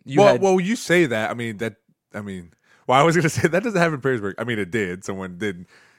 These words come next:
Speaker 2: kill somebody, but it wasn't like pull them out of the class
Speaker 1: Yeah,
Speaker 2: or whatever.
Speaker 1: yeah.
Speaker 2: But, but I understand what you're saying.
Speaker 1: Yeah, it, it was really a good school, and I loved my, I would have stayed there.
Speaker 2: Yeah.
Speaker 1: Um, but like I said, my wife was up here.
Speaker 2: Yeah.
Speaker 1: And living in Findlay and driving all the way to Lima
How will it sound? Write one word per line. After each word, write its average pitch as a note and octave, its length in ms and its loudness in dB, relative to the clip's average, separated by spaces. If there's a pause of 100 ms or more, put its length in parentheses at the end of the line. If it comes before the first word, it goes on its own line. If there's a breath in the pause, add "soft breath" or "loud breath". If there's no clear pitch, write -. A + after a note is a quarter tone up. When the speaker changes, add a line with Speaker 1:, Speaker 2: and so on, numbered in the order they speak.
Speaker 2:
kill B2 200 0
somebody, F2 380 -6
but G2 100 -6
it G#2+ 40 0
wasn't G#2+ 280 -2
like F2 300 -10
pull F#2+ 160 -8
them F2 80 -12
out E2 80 -10
of D2+ 60 -12
the - 40 -18
class F2+ 280 -8
Speaker 1:
Yeah, B2+ 120 4
Speaker 2:
or - 40 -2
whatever. D#2+ 180 -8
Speaker 1:
yeah. D#2 100 -10
Speaker 2:
But, F#2+ 200 -8 (340 soft breath)
but A2+ 120 0
I C3 100 6
understand F#2+ 280 -4
what D#2+ 60 -12
you're D2 80 -18
saying. C2 240 -18 (120)
Speaker 1:
Yeah, C3+ 300 0 (100)
it, F3 160 6
it G#3 80 6
was F#3+ 180 2
really F3 260 6
a - 20 2
good G#2+ 180 -2
school, F2+ 360 -8
and A#2+ 160 2
I E3 100 6
loved A#2+ 360 2 (180)
my, G#2+ 260 -8
I C#3 80 6
would D3+ 160 4
have G2 60 -8
stayed A2+ 280 -2
there. - 280 -10 (100)
Speaker 2:
Yeah. D2+ 220 -14 (140)
Speaker 1:
Um, G2 340 0
but B2+ 320 2 (420)
like A2 140 2
I - 20 -4
said, G2+ 220 -4
my G2 100 -4
wife G#2+ 240 4
was G#2+ 140 -4
up G2 100 -2
here. F2 380 -4
Speaker 2:
Yeah. D#2+ 280 -14 (200)
Speaker 1:
And G#2 340 -2 (540)
living B2+ 320 0
in A2 80 -6
Findlay G#2+ 260 -4
and F#2+ 120 -8
driving F#2+ 580 0 (240)
all A#2 120 0
the G#2+ 60 0
way G#2 120 0
to F#2+ 80 -4
Lima F2+ 500 -6